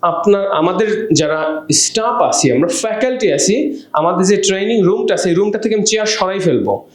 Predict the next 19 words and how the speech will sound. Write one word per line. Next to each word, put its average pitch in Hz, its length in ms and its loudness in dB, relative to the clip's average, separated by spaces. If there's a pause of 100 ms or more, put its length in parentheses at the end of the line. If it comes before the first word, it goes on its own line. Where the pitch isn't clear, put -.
(240)
প্রত্যেক 226 300 0
দিন 233 100 2
সকালে 202 380 2
সে 196 200 0
আগে 185 100 0
মেডিটেশন 175 560 0
করবে, 226 220 0 (360)
then 170 120 4
we'll 156 220 2
go 156 100 2 (140)
for 143 120 4
our 120 240 0
work। 98 300 -2 (1300)
কারণ 185 140 4
আমরা 190 180 4
তো 208 100 2
as 202 60 2
a 160 220 2
human 240 280 4